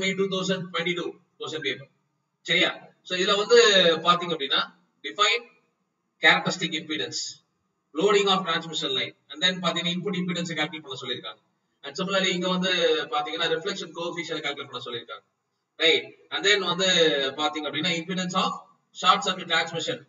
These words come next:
கேட்டிருக்காங்க. ரைட்? And application of Smith chart. Right? And then define cut off frequency and cut off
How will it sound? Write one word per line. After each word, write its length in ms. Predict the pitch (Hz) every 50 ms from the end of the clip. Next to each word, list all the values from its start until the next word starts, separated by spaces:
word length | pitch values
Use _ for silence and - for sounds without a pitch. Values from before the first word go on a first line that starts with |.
| _ _ _ _ _ _ _ _ -
கேட்டிருக்காங்க. 440 | 160 156 - - - 160 - - - _ _ _ _ - 156
ரைட்? 180 | 160 156 156 - 160
And 80 | 156 151 -
application 380 | - - 196 190 190 180 156 165 165
of 40 | 160 -
Smith 200 | - 160 156 160 -
chart. 200 | 170 151 - - - - - _ _ _ _ _ _ _ _ 156
Right? 160 | 160 160 147 143 143
And 80 | 143 147
then 120 | 165 170 175 170
define 240 | 165 - 190 185 190 180
cut 120 | 170 165 175 185
off 80 | 185 - 175
frequency 340 | 175 175 180 170 160 151 170
and 80 | 160 147 160
cut 120 | 151 - 160
off 80 | 160 151